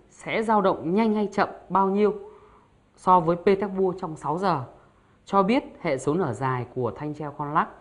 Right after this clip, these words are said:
là hai nhân mười mũ trừ năm Kelvin mũ trừ một. Vậy alpha bằng hai nhân mười mũ trừ năm Kelvin mũ trừ một.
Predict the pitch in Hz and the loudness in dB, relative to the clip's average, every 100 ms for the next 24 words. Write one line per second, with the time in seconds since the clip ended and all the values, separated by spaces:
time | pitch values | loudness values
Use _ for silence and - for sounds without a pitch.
0 | - _ 123 120 127 156 156 156 151 139 | -20 _ -4 -4 -4 -6 -4 -4 -4 -4
1 | 110 131 123 131 135 143 139 143 135 135 | -6 -10 -10 -10 -10 -12 -10 -8 -8 -8
2 | - 117 120 117 - - _ _ - - | -8 -4 -4 -4 -8 -20 _ _ -20 -20
3 | _ - - 131 - - 135 139 - 139 | _ -18 -12 -10 -10 -8 -6 -6 -6 -6
4 | 135 135 135 117 110 107 - 147 147 147 | -4 -6 -10 -10 -8 -10 -14 -12 -8 -8
5 | 143 - - - - 143 143 135 117 107 | -12 -16 -18 -14 -12 -10 -6 -6 -6 -8
6 | 113 127 - 123 113 127 135 131 - - | -14 -16 -12 -10 -8 -8 -10 -12 -18 -20
7 | - - 139 139 135 139 135 131 139 - | -16 -10 -10 -8 -8 -8 -8 -10 -10 -12
8 | 139 117 113 104 | -12 -10 -10 -12